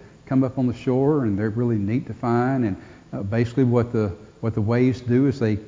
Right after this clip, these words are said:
keep generating new sand onto the beach and things of this nature. But when the storms come, and I have been at the beach and walked out after a storm has come over the night,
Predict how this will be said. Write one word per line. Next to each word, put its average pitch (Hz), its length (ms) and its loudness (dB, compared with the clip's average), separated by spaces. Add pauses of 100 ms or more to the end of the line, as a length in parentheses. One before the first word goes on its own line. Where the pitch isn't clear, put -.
(280)
keep 131 180 2
generating 120 540 2
new 117 160 2
sand 123 500 -4
onto 120 260 -4
the 101 80 -4
beach 120 460 -2
and 107 140 -6
things 117 260 -6
of 113 60 -4
this 117 200 -4
nature. 127 420 -2 (440)
But 147 120 2
when 143 180 4
the 127 80 2
storms 156 760 0
come, 92 440 -4 (220)
and 101 120 -4
I 107 140 2
have 117 180 2
been 123 120 2
at 131 180 0
the 123 60 -4
beach 127 340 2 (460)
and 101 140 0
walked 120 260 2
out 123 320 -2 (180)
after 117 300 -4
a 113 40 -4
storm 139 400 0
has 104 120 -4
come 113 440 -4
over 113 200 -4
the 113 100 -4
night, 101 360 -4